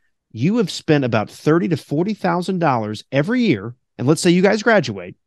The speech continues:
He goes, "You guys are spending one hundred and fifty thousand dollars of either yours or your parents' money to come to this university, to get an education, to then go hopefully get a job that pays between thirty-five and forty-five thousand dollars a year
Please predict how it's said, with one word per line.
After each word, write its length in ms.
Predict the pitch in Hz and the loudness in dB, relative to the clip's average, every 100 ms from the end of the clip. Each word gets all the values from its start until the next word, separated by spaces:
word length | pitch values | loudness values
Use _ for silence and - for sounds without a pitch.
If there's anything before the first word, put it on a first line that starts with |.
| _ _ _ - | _ _ _ 0
He 60 | |
goes, 260 | 135 117 104 | 2 2 0
"You 180 | 156 247 | -2 2
guys 280 | 247 185 | 0 2
are 80 | 156 | 0
spending 500 | 143 - 139 123 110 | -2 0 2 2 0
one 140 | 107 104 | -4 -6
hundred 480 | - - 185 240 | -6 -4 -2 -2
and 100 | 233 | -6
fifty 300 | 180 180 - | -4 -6 -4
thousand 400 | 190 170 165 175 | -2 0 0 0
dollars 340 | 156 104 98 107 | 0 0 -2 -4
of 120 | 110 | -2
either 200 | 117 117 | 0 0
yours 440 | 110 120 143 196 196 | 0 0 2 0 -2
or 140 | 131 | -2
your 160 | 113 113 | -2 -4
parents' 420 | - 143 190 - | -2 -2 -2 -2
money 340 | 190 98 82 _ _ _ _ _ _ - | -4 -6 -10 _ _ _ _ _ _ -4
to 140 | - | 0
come 380 | 139 - 151 208 | 0 0 0 0
to 80 | 220 | 2
this 240 | 185 190 | 0 0
university, 680 | 180 196 165 107 - 82 101 _ _ _ _ | 0 0 -2 -4 -8 -14 -16 _ _ _ _
to 140 | - 135 | 0 0
get 260 | 95 156 | 4 2
an 120 | 214 | 4
education, 760 | 208 196 233 196 156 - 92 92 _ _ _ - | 2 -2 -2 2 2 0 -8 -14 _ _ _ -2
to 160 | 160 | 2
then 300 | 131 135 202 | 4 4 2
go 180 | 196 180 | 4 2
hopefully 580 | 131 - 285 302 160 127 | 2 2 2 2 -2 0
get 140 | 117 | 2
a 60 | 127 | 0
job 340 | 110 127 123 | 0 0 0
that 160 | 117 - | -2 -6
pays 240 | - 127 | 0 0
between 380 | 110 120 - 120 | 0 -4 -4 -4
thirty-five 520 | 151 165 160 160 151 | -2 0 2 2 0
and 120 | 113 104 | -2 -8
forty-five 640 | - 233 294 - 113 98 | -4 0 2 2 -2 0
thousand 340 | 117 101 101 | 0 -2 -2
dollars 380 | 98 95 92 90 | -8 -8 -8 -12
a 40 | 92 | -12
year 320 | 95 90 | -12 -12